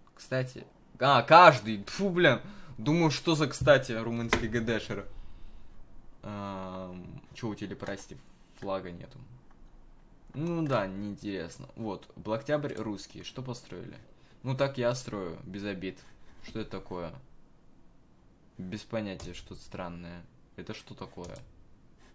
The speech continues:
Это что такое? Ребят, это что такое? Я не знал. Ну ладно. Капец какой-то, классные.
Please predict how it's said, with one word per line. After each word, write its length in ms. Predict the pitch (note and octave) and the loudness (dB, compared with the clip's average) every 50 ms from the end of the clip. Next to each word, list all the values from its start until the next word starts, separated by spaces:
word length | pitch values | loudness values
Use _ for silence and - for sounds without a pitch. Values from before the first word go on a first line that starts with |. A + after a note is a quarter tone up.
| - | -16
Это 100 | - G#2 | -14 -14
что 220 | - - - - A2 | -12 -12 -12 -10 -10
такое? 440 | A#2 - - - F2+ E2+ E2 - - - - - - - - - - - - - - - - - - - - - - | -10 -10 -10 -10 -12 -10 -12 -12 -14 -18 -20 -20 -20 -20 -20 -20 -20 -20 -20 -20 -20 -18 -18 -18 -18 -18 -18 -12 -6
Ребят, 300 | A#2+ B2 C#3 B2+ B2+ - | -2 0 0 0 0 0
это 160 | C3 C3+ C#3+ | -2 -2 -2
что 280 | C3 - - G#3 G#3+ A3 | -4 0 6 6 6 10
такое? 800 | A3 G#3+ F3+ - - F3 F3 E3+ D3 B2 A2 G2 E2 - - - - - - - - - - - - - - - - - - - | 10 8 8 8 4 4 6 6 6 6 4 2 0 -4 -6 -10 -18 -20 -20 -20 -20 -20 -20 -20 -20 -20 -20 -20 -20 -20 -14 -4
Я 140 | A2 B2 C3 | -2 0 0
не 120 | C#3+ C#3+ C#3 | 2 0 0
знал. 460 | B2 B2+ C3 A#2+ A2 F#2 F2+ E2+ - - - - - - - - - - - - - - - - | 0 0 0 0 0 -2 -2 -6 -10 -14 -18 -18 -20 -18 -18 -20 -18 -18 -18 -16 -16 -16 -12 -10
Ну 140 | A2 A2 | -8 -6
ладно. 340 | G#2 F#2+ F#2+ F2 F2 F#2 F2 - - - - - - - - - - - - - - | -4 -4 -4 -4 -6 -10 -14 -16 -18 -20 -20 -20 -20 -20 -20 -20 -20 -20 -20 -12 -6
Капец 360 | - C3 C3 F3 E3+ E3 - | -6 2 4 4 4 4 4
какой-то, 420 | C#3 C3 B2+ - A2 G2+ - G#2 | 0 -2 0 0 0 0 0 -4
классные. 560 | F#2+ - C3 B2 A2+ G#2+ - - F#2+ E2+ F2 | -2 2 4 4 6 4 2 -4 -12 -12 -12